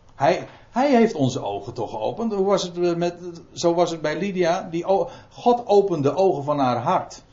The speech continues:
Zodat dat woord gewoon naar binnen ging. En z-, zij zag het. Hè, of de oren, haar oren waren geopend. Ja, en dan, als het niet, als het niet geopend wordt, dan ga-, dan gaat het niet naar binnen ook. Maar wie is de,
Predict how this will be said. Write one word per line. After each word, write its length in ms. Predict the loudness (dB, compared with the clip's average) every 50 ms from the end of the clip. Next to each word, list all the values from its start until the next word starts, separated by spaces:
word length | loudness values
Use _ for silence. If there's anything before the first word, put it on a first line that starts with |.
| _ _
Zodat 440 | _ -6 -4 -2 0 2 0 0 0
dat 200 | 0 -6 -6 -6
woord 320 | -4 -2 0 0 0 0 -2
gewoon 520 | -8 -4 -2 0 2 2 0 -2 -4 -12 _ _ _ _ _ _ _ -6
naar 200 | -6 -6 -4 -4
binnen 300 | -8 -10 -8 -8 -8 -8
ging. 240 | -8 -8 -10 -10 -12 -18 -20 _ _ _ _ _ _ _ _ _ _ _ _ _ _ _
En 200 | -8 -8 -6 -6
z-, 80 | -8 -10
zij 280 | -10 -4 -2 0 0 0
zag 280 | 0 -2 -2 -2 -2 -6
het. 320 | -8 -8 -10 -20 -20 -20 -20 -20 -20 -20 _ _
Hè, 240 | -16 -14 -14 -10 -10
of 200 | -10 -10 -10 -14 -20 -20 -20 -20 _
de 220 | -6 -6 -6 2
oren, 540 | 4 6 6 8 6 6 4 2 -2 -6 -8 -10 -18 -8
haar 220 | 0 2 2 2 4
oren 380 | 4 6 6 6 6 4 2 4
waren 300 | 4 4 4 2 0 -2
geopend. 460 | -6 -4 -2 -2 -2 0 -2 -4 -2
Ja, 160 | -2 -2 -2
en 80 | -2 0
dan, 300 | 0 0 0 -2 -6 -2
als 160 | 0 0 0
het 80 | 0 -2
niet, 280 | -2 -4 -4 -6 0
als 160 | 2 2 2
het 100 | 4 2
niet 100 | -2 -2
geopend 440 | -2 2 8 8 8 8 8 0 -2
wordt, 200 | 0 0 0 0
dan 160 | -2 -6 -6 -8 -12
ga-, 300 | -20 -16 -14 -14 -14 -6
dan 100 | -4 0
gaat 120 | 0 0 0
het 100 | 0 -4
niet 140 | -4 -4 -4
naar 80 | 0
binnen 260 | 0 0 0 0 -2
ook. 300 | -2 -2 -4 -4 -8 -18 -20 -20 -20 -6
Maar 200 | 2 2 2 4
wie 220 | 2 -4 -4 -4 -2
is 240 | -2 -2 -2 -2 -6
de, 80 | -12